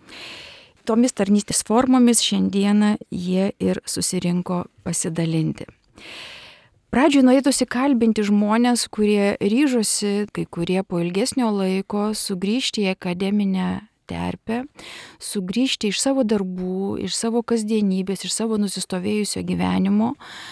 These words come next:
tam, kad praplėstų savo pažintinį lauką, tam, kad sužinotų, suprastų daugiau apie evangelizaciją, apie gyvenimą bažnyčios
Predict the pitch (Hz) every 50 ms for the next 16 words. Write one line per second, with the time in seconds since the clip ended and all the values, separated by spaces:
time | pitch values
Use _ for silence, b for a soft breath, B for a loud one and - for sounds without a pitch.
0 | B B B _ _ - 220 214 226 233 240 247 247 - _ - 214 214 214 -
1 | - - 196 190 - 214 208 226 220 - - 190 - 180 170 170 170 - 175 175
2 | 170 165 160 165 165 - 175 175 170 165 165 170 175 180 202 226 220 - - -
3 | 196 180 180 175 175 - _ - 170 165 165 165 170 - - - - 170 170 170
4 | - - - - - 175 170 - 165 165 170 175 185 196 - - 170 - - -
5 | 170 - - - 180 190 208 - - - 180 175 175 160 160 165 170 170 170 175
6 | 180 190 190 - - 170 165 - _ _ 180 180 185 190 190 202 B B B B
7 | B B B B B B B B B B B B B B _ - 220 226 262 285
8 | 285 294 277 285 240 220 202 196 190 185 - - 196 185 180 180 180 180 190 -
9 | - - - 180 190 208 214 - _ - 233 233 240 240 233 233 233 226 226 208
10 | 196 202 - _ _ 185 180 220 202 190 196 196 208 220 220 214 208 202 202 196
11 | 196 185 180 185 185 175 175 185 196 208 - - 202 180 180 - - - -